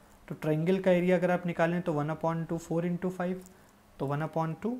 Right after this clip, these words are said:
इस triangle का area one upon two, base हो जाएगा फ़ोर और हाइट हो जाएगा फ़ाइव, तो यहाँ से triangle का area निकल जाएगा। rectangle का area निकालें तो rectangle का area हो जाएगा four into five और ये आपको दे देगा change in velocity, that means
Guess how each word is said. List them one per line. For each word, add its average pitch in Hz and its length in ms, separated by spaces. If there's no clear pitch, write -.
इस - 160
triangle 156 320
का 160 140
area 160 240
one 139 200
upon 165 360
two, 214 160
base 151 340
हो 156 60
जाएगा 151 300
फ़ोर 214 440
और 151 60
हाइट 151 240
हो 156 80
जाएगा 143 240
फ़ाइव, 151 280
तो 147 60
यहाँ 143 220
से 147 140
triangle 151 360
का 160 120
area 156 180
निकल 151 260
जाएगा। 147 340
rectangle 165 500
का 185 120
area 175 200
निकालें 170 380
तो 160 60
rectangle 151 460
का 160 140
area 151 240
हो 156 120
जाएगा 147 300
four 156 200
into 175 300
five 160 320
और 156 140
ये 160 100
आपको 165 280
दे 160 140
देगा 151 220
change 175 300
in 160 100
velocity, 139 500
that 139 220
means 202 240